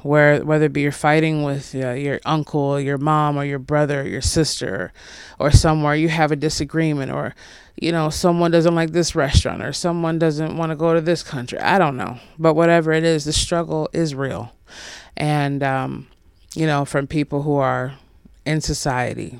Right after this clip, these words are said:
people who are in society incarcerated, people who are,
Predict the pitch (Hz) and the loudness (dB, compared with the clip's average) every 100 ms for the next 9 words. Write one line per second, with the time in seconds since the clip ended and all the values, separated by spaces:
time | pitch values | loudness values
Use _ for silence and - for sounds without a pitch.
0 | - 156 147 143 143 113 147 - 135 135 | -4 -4 -2 0 0 0 -4 -6 -6 -2
1 | 135 131 120 - 135 135 - 95 92 - | 0 -2 -6 -4 -2 -2 -4 -6 -10 -6
2 | 165 143 143 151 139 - | -6 -4 -4 0 0 0